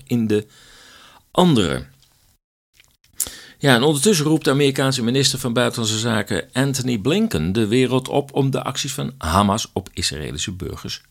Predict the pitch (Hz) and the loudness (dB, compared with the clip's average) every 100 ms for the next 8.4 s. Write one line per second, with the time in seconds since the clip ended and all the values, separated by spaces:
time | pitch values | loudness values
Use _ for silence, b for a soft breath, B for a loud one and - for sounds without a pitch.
0 | _ 127 - - - 120 - - - _ | _ -8 -8 -8 -4 -4 -6 -10 -14 _
1 | _ _ _ _ _ _ _ _ _ _ | _ _ _ _ _ _ _ _ _ _
2 | _ - B B B B B 120 165 147 | _ -20 B B B B B -2 0 0
3 | 131 156 165 202 160 127 - - 120 139 | 2 2 2 2 0 0 -2 -2 -2 -2
4 | 156 165 135 131 123 120 - _ _ _ | -2 -2 -2 0 0 0 -8 _ _ _
5 | _ _ _ _ _ - 113 - 139 - | _ _ _ _ _ -12 -6 -4 -4 -6
6 | - - 147 131 151 143 139 131 120 - | -8 -4 -2 -2 -2 -2 -2 -2 -6 -10
7 | - - 117 113 123 117 - 101 - 117 | -14 -8 -6 -4 -4 -4 -4 -8 -4 -2
8 | 107 98 - - | -2 -2 -6 -12